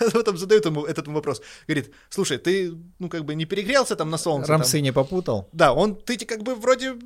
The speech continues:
Speaker 1: ну, мы одногодки там плюс-минус, да?
Speaker 2: Да,
Speaker 1: В том
Speaker 2: да.
Speaker 1: плане, что бог
Speaker 2: Во.
Speaker 1: солнца там где-то вот этом был. То есть ты об этом спрашиваешь.
Speaker 2: Да, да, я
Speaker 1: То есть
Speaker 2: об этом,
Speaker 1: Кришна
Speaker 2: потому
Speaker 1: специально
Speaker 2: что
Speaker 1: задвинул эту тему, чтобы, э, Арджуна задал этот вопрос.
Speaker 2: То есть до этого момента,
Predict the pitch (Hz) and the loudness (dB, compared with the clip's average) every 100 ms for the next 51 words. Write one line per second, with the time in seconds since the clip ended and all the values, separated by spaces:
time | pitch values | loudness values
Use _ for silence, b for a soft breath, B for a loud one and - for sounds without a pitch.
0 | 247 254 220 220 160 208 214 208 233 349 | -20 -16 -8 -8 -4 -2 0 0 -2 -4
1 | - 147 151 143 143 156 135 127 127 202 | -4 -4 -2 0 -2 0 -2 -2 0 0
2 | 214 120 120 107 175 170 160 - 165 220 | 0 0 0 0 -2 0 -2 -2 4 4
3 | 247 226 214 196 190 180 151 - 165 190 | 8 6 6 2 0 0 0 0 0 -2
4 | 208 143 131 - 139 - - 170 170 170 | -4 -6 -10 -10 -12 -8 -2 2 2 0
5 | 127 - 123 113 117 - - 120 117 107 | -6 -4 -2 0 0 -2 -12 -4 -2 2
6 | 135 143 247 165 262 - 165 233 247 233 | 2 6 6 6 4 2 4 6 6 4
7 | 196 175 180 185 175 165 170 185 208 277 | 2 0 0 0 0 0 2 2 2 -6
8 | - - - 180 180 - - 147 147 143 | -12 -10 -2 2 2 0 2 4 4 2
9 | 139 - - 165 143 175 175 135 165 143 | -6 -20 -4 -2 0 0 2 4 4 4
10 | 139 139 139 139 131 147 143 120 139 220 | 2 0 0 -2 -4 -2 -2 0 4 6
11 | 214 151 131 127 120 147 247 226 113 | 4 2 -2 -2 -2 -2 -4 -6 -12